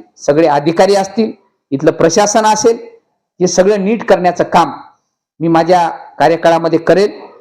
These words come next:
सर्वसामान्य माणसाला न्याय मिळवून देण्याचं, इथला शेतकरी असेल, शेत-, शेतमजूर असेल, व्यापारी असेल, यांच्या हक्कासाठी मी या ठिकाणी काम करणार आहे.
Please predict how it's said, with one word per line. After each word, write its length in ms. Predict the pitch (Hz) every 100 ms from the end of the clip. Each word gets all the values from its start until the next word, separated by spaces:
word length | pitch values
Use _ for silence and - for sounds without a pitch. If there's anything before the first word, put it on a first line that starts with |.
| _
सर्वसामान्य 680 | - 175 247 247 233 233 226
माणसाला 380 | 214 208 208 190
न्याय 200 | 180 175
मिळवून 260 | 170 170 165
देण्याचं, 360 | 160 151 143
इथला 280 | 131 139 170 165
शेतकरी 420 | 165 165 180 180
असेल, 420 | 170 190 190 -
शेत-, 500 | - 156 - _ - 143
शेतमजूर 500 | 160 165 170 175 175
असेल, 320 | 170 190 190
व्यापारी 400 | 156 151 175 180
असेल, 280 | 175 - 226 - _ _ -
यांच्या 460 | 143 160 190 196 - - - -
हक्कासाठी 600 | 170 247 233 233 185 - - _
मी 100 | 156
या 80 | 170
ठिकाणी 320 | 165 156 170
काम 220 | 214 170 147
करणार 320 | 123 117
आहे. 120 | 107